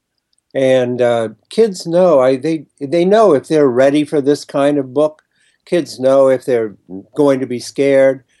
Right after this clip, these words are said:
They, they, kids are smart. They know if it's going to upset them. I had two nephews back in the nineties when I was, you know, at the height of Goosebumps, and they were, like, six or seven. And my one nephew loved them. He thought they were hilarious. He just loved them.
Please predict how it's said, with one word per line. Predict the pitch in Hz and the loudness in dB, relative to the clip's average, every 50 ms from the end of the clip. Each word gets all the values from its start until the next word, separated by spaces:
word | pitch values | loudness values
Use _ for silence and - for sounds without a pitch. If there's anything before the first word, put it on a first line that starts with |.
| _ _ _ | _ _ _
They, | - 135 139 139 143 143 - | -4 -2 -2 -2 -4 -6 -10
they, | 139 180 185 156 - | -6 -6 -6 -6 -6
kids | - - 247 285 277 - | -10 -8 -8 -8 -4 -4
are | 302 262 | -4 -4
smart. | - - - 240 269 262 196 147 - | -4 -2 -2 0 2 2 0 0 0
They | 160 147 143 | -2 0 2
know | 156 208 254 240 | 2 2 2 2
if | 196 175 | 0 -2
it's | 160 - - | -6 -10 -8
going | - 160 156 160 160 | -4 -4 -2 -2 -2
to | 156 156 | -2 -4
upset | 147 143 - - - 185 165 156 - - | -4 -6 -8 -4 -2 -2 -2 -2 -4 -10
them. | - - - _ _ _ _ _ _ _ _ | -14 -14 -14 _ _ _ _ _ _ _ _
I | 160 185 | -4 0
had | 202 208 190 - - | 0 0 0 0 -2
two | - 277 269 240 | -2 0 0 0
nephews | 208 175 160 165 156 - - 127 101 90 87 90 - - _ _ _ _ _ _ _ _ - | 0 0 0 0 -2 -2 -6 -8 -8 -8 -8 -10 -16 -20 _ _ _ _ _ _ _ _ -4
back | 143 160 170 170 - | -4 -4 -4 -4 -6
in | 156 139 | -8 -6
the | 131 120 | -6 -6
nineties | 113 117 113 113 107 95 101 95 - - | -6 -6 -6 -6 -6 -8 -10 -12 -8 -4
when | 135 135 | -2 0
I | 139 135 | 0 0
was, | 131 123 120 - - - | 0 0 -4 -6 -14 -20
you | - 131 123 120 | -12 -10 -8 -6
know, | 104 98 | -6 -6
at | 98 101 - | -6 -6 -4
the | - 92 | -6 -6
height | - - - 202 196 185 180 151 | -6 -4 -2 0 2 4 4 2
of | 127 | 0
Goosebumps, | 110 104 127 123 113 - - - 95 82 73 76 - - - _ _ - _ _ _ _ | 0 -2 -4 -4 -4 -6 -10 -10 -10 -10 -10 -12 -18 -20 -20 _ _ -20 _ _ _ _
and | 120 135 139 139 139 151 | -2 0 2 2 2 2
they | 165 180 196 | 2 2 4
were, | 190 175 160 156 147 | 4 4 4 2 2
like, | 131 127 123 120 113 - _ - | 2 0 0 -2 -4 -8 _ -16
six | - - - - 185 - - - - - - | -14 -12 -4 -2 -2 -2 -2 -6 -12 -16 -16
or | 117 | -16
seven. | - - - 170 156 131 107 95 82 82 - _ _ _ _ _ _ _ _ | -14 -10 -4 -2 0 0 -2 -4 -8 -12 -16 _ _ _ _ _ _ _ _
And | - 135 147 139 139 135 135 131 123 | -4 -2 0 0 2 0 0 -2 -2
my | 123 131 139 135 | -2 -2 -2 0
one | 135 139 180 196 190 185 | 2 2 2 2 2 0
nephew | 160 143 135 - _ 139 135 127 127 120 | 0 -2 -2 -2 _ -8 -8 -8 -8 -8
loved | 127 156 202 226 208 180 - 107 - | -8 -4 0 0 0 0 0 -4 -12
them. | 90 73 - _ | -18 -18 -18 _
He | 160 185 185 | -8 -8 -8
thought | 180 - 190 175 170 170 - | -6 -4 -4 -4 -4 -4 -6
they | 170 151 | -6 -6
were | 139 135 127 117 | -4 -6 -6 -8
hilarious. | 131 123 131 151 190 220 202 139 110 87 80 - - - - - _ _ | -6 -4 0 2 2 2 2 2 0 -2 -6 -14 -20 -20 -20 -20 _ _
He | - 185 | -14 -12
just | 156 151 139 - - | -12 -12 -16 -12 -6
loved | 139 160 175 165 127 104 90 | -2 0 0 0 0 -2 -10
them. | - - | -20 -20